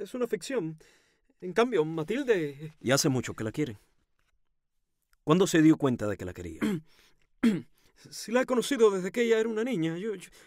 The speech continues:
Speaker 1: como yo, yo
Speaker 2: Ella también lo quiere.
Speaker 1: ¿Ella? ¿A, a, a, a mí? <clears throat> Oh, no, no,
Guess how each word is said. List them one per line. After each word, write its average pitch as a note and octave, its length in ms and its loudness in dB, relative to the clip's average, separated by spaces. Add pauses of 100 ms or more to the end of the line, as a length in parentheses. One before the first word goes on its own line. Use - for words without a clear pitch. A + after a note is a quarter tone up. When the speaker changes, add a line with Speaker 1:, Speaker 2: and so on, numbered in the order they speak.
(280)
Speaker 1:
como G#3+ 180 -2
yo, G#3 440 2 (1200)
yo A3+ 420 2 (600)
Speaker 2:
Ella E3 240 8
también D#3 260 2
lo B2+ 80 0
quiere. G2+ 320 -2 (320)
Speaker 1:
¿Ella? D3+ 540 4
¿A, D3 40 -18 (640)
a, C#3 60 -10
a, C3 80 -10 (180)
a E3+ 120 -2
mí? B3+ 280 0 (1160)
<clears throat> F#3+ 180 -2 (1160)
Oh, A3+ 120 2
no, B3 140 4
no, A#3 340 0